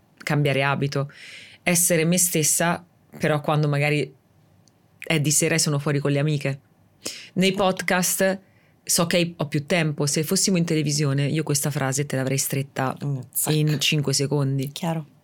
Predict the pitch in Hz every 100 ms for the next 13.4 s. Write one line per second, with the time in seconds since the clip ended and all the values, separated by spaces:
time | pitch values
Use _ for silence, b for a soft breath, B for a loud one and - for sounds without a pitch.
0 | _ - 190 196 185 190 190 196 202 190
1 | 180 175 202 202 226 226 - _ - 180
2 | 175 170 151 151 147 - - 233 185 175
3 | 160 156 196 - - - 139 - B B
4 | 185 - 571 508 480 466 - 185 - B
5 | B B 277 - 233 320 302 311 277 240
6 | - 311 302 214 - 185 190 226 254 196
7 | 170 160 147 160 151 180 175 180 156 -
8 | B B B B B _ - 175 175 170
9 | 170 165 170 - - 202 196 196 196 202
10 | 202 247 202 147 143 147 151 - _ _
11 | _ _ - 180 175 139 - - _ -
12 | 202 175 220 240 190 175 165 202 180 156
13 | 151 139 151